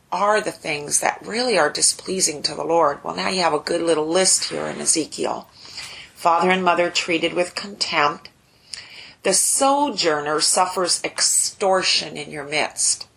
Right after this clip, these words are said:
So the sojourner is a foreigner that comes into your environs, and you, uh, decide that you should take his money. <laughs> And then you'll send him home, uh, extorted.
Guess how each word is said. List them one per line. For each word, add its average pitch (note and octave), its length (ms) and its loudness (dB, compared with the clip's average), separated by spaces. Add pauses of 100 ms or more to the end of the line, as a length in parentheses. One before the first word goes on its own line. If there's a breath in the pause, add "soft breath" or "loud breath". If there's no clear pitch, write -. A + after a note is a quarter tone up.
(500 loud breath)
So - 160 -6
the F3+ 80 0
sojourner F#3+ 720 2
is D#3+ 120 2
a F3 60 -2
foreigner A3+ 560 0
that D3+ 160 -4
comes F3 340 -2
into D#3+ 380 -2
your D3+ 520 0 (540 soft breath)
environs, D3+ 1000 0 (400 soft breath)
and F3+ 320 0
you, F#3 300 2
uh, D3 180 4
decide E3 460 0
that E3+ 100 -6
you E3+ 80 -6
should - 180 -4
take G3 200 -6
his - 140 -4
money. A#3 360 -10
<laughs> - 40 -20 (1600 loud breath)
And F#3 220 0
then F#3+ 160 0
you'll G3 160 2
send F#3+ 260 0
him F#3+ 180 -6
home, A3 480 -2 (520 soft breath)
uh, - 280 -6 (480 loud breath)
extorted. F#3 840 2